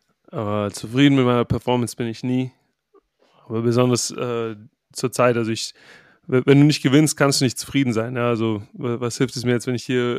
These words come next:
äh, irgendwie auf, auf meine Leistung stolz bin, wenn der Erfolg als Mannschaft fehlt?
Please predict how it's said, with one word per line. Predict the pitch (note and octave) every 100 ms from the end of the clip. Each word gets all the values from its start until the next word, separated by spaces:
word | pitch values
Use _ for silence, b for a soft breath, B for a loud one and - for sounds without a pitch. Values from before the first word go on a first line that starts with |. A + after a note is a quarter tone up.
| A#2+ A#2+ A#2
äh, | _ b b b
irgendwie | - B2 A#2
auf, | A2+ - _ -
auf | - -
meine | C3 C3 B2 A#2+
Leistung | - C3 C3 - A#2+
stolz | - C3 B2+ -
bin, | C3 A#2
wenn | A#2 A#2
der | A#2 A#2+
Erfolg | - A#2+ C3+ B2
als | B2+ A#2+
Mannschaft | B2+ B2 A#2+ -
fehlt? | B2 A#2 A2+